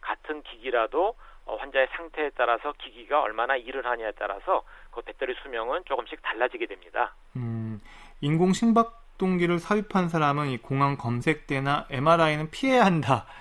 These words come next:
Speaker 2: 이런 말도
Speaker 1: 음.
Speaker 2: 있던데요. 정말 그런가요?
Speaker 1: 네, 그건 맞는 말입니다. 이제 과거에는 이런 센 자기장이 걸리게 되면 이제 기기에 손상을 줄 수 있는데,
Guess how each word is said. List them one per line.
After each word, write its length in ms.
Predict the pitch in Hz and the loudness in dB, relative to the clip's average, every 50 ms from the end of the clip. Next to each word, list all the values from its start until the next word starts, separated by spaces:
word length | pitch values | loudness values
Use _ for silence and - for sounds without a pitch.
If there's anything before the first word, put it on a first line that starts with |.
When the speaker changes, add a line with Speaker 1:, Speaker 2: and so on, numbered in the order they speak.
| - - - | -20 -12 -6
Speaker 2:
이런 180 | 131 127 139 143 | -2 0 2 2
말도 220 | 135 127 120 143 | 2 2 2 2
Speaker 1:
음. 20 | 143 | 0
Speaker 2:
있던데요. 480 | - - 139 135 135 123 123 127 135 127 | 0 0 -2 -2 -2 -2 -4 -4 -4 -4
정말 200 | 131 131 143 139 | -2 -4 -4 -2
그런가요? 540 | - 135 147 147 135 113 107 113 151 226 294 - - - - - - - - | -2 -2 -2 0 -2 -2 -2 -2 -4 -4 -6 -10 -16 -20 -20 -20 -20 -16 -2
Speaker 1:
네, 280 | - 131 131 123 117 117 | 2 4 6 6 4 2
그건 220 | 107 123 131 120 | 2 2 2 2
맞는 280 | 107 - 127 131 139 131 | 0 -2 -6 -6 -6 -2
말입니다. 640 | 123 113 104 104 104 101 98 92 92 101 101 - - - - - - - | -2 -2 -2 -2 -4 -10 -12 -4 -2 0 0 0 -4 -10 -18 -20 -20 -6
이제 140 | - 139 139 - | -4 -2 -2 -2
과거에는 880 | - - 101 120 120 127 143 139 139 147 147 131 113 113 123 139 143 | -2 0 0 0 2 4 4 4 4 2 0 0 0 0 -2 -2 -2
이런 260 | 117 113 127 131 131 - - | 0 2 2 2 2 0 -2
센 300 | 202 180 180 180 175 160 | -2 0 0 -2 -4 -6
자기장이 480 | - - - - 135 151 147 139 143 - | -6 -6 -6 -4 0 2 2 2 0 -2
걸리게 360 | - 123 120 120 120 113 120 | -4 -4 -4 -4 -4 -6 -4
되면 400 | 110 117 107 120 160 185 143 - - - - - - - - - 120 | -4 -4 -4 -2 0 0 0 0 -4 -10 -20 -20 -20 -20 -20 -20 -16
이제 140 | 120 131 | -14 -14
기기에 340 | - - 131 131 123 143 139 - | -12 -12 -14 -8 -4 -4 -4 -4
손상을 400 | - 190 185 170 180 180 170 156 | -6 -8 -6 -4 -2 -2 -2 -4
줄 120 | - 131 | -4 -8
수 120 | - - 143 | -12 -10 -10
있는데, 460 | 127 123 123 117 117 120 147 180 202 | -8 -8 -10 -10 -2 0 0 0 0